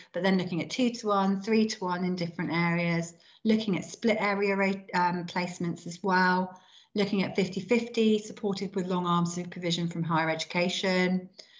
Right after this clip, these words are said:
looking at virtual leadership, which include the E D I project, but also digital transformation and project work, either the projects that we've got at the, um, at the trust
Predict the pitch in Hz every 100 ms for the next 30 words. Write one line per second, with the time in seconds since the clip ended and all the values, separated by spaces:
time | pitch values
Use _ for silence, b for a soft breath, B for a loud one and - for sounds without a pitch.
0 | B - 202 202 143 - 202 196 - 202
1 | 190 196 190 196 196 180 - 185 175 -
2 | - 170 175 175 170 - 165 165 160 -
3 | 156 156 165 165 170 175 175 175 175 160
4 | - 160 175 165 165 151 170 170 - 170
5 | - 160 - 165 165 165 - 170 165 B
6 | B B 185 185 185 170 160 180 165 160
7 | 143 - 185 165 160 156 151 - - 170
8 | 151 - - 165 160 165 143 147 147 156
9 | 156 151 147 147 151 151 147 - 143 143
10 | 262 240 247 -